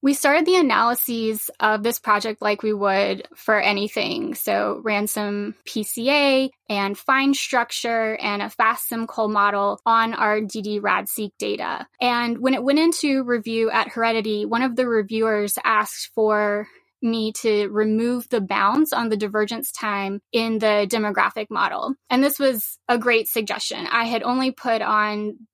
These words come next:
bounds on the divergence time to limit the parameter space, um, because we had a pretty good idea when rats were coming into Europe and that rats from Europe were the ones colonizing the Faroes. So that put some, some limits on the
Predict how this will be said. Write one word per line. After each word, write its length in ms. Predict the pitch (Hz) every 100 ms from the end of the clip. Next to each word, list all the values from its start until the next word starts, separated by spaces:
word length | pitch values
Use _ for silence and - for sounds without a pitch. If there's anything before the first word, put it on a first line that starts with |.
| _
bounds 340 | 254 247 240 233
on 120 | 220
the 80 | 208
divergence 500 | 214 208 208 208 -
time 340 | 214 208 202
to 140 | -
limit 300 | 220 214 208
the 60 | 214
parameter 480 | - 320 330 311 277
space, 680 | - - 262 254 247 - - -
um, 140 | 214
because 260 | 220 254 254
we 80 |
had 180 | 247 302
a 80 | 269
pretty 300 | - 247 233
good 200 | 220 220
idea 380 | 208 208 208 202
when 200 | 202 208
rats 500 | 202 196 - - - - -
were 100 | 220
coming 300 | 214 226 208
into 200 | 202 214
Europe 480 | 220 320 277 233 - _
and 380 | 214 214 208 208 - _
that 240 | - 208 220
rats 500 | 214 196 - - - _
from 180 | - 202
Europe 360 | 226 285 240 - -
were 380 | 220 208 196 190 _ -
the 80 | 220
ones 260 | 214 208
colonizing 580 | - 214 202 196 196 208
the 80 | 196
Faroes. 400 | - 208 - 233
So 80 | 269
that 180 | 294
put 180 | 285 254
some, 400 | - 220 202 202 -
some 340 | - 269 254
limits 420 | 240 226 220 220 -
on 440 | 214 208 202 202
the 360 | 202 202 208